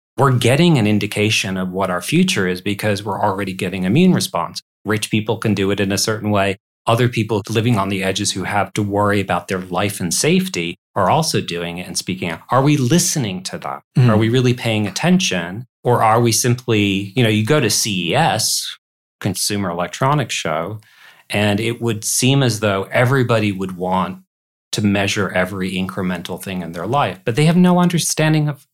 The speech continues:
Speaker 1: how they would even use the data that they're being told they're supposed to measure. I can have a bed that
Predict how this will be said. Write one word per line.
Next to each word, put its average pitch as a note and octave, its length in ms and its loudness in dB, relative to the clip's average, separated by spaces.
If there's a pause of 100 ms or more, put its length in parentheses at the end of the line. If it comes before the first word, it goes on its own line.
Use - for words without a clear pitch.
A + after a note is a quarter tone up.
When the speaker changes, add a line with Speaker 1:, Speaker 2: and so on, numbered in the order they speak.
Speaker 1:
how C#3+ 240 -2
they D3+ 100 0
would D3 180 -2
even C#3+ 280 -4
use D3 220 -4
the D3 100 -4
data D3 320 -2
that - 220 -4
they're C3+ 120 -2
being D3 240 -2
told C#3+ 240 -2
they're C#3 80 -2
supposed - 300 -4
to C#3+ 80 -2
measure. F#3 420 -2 (500)
I B2 120 2
can C3+ 160 0
have B2+ 180 2
a F#2+ 80 -2
bed G2+ 460 -4
that F2+ 180 -6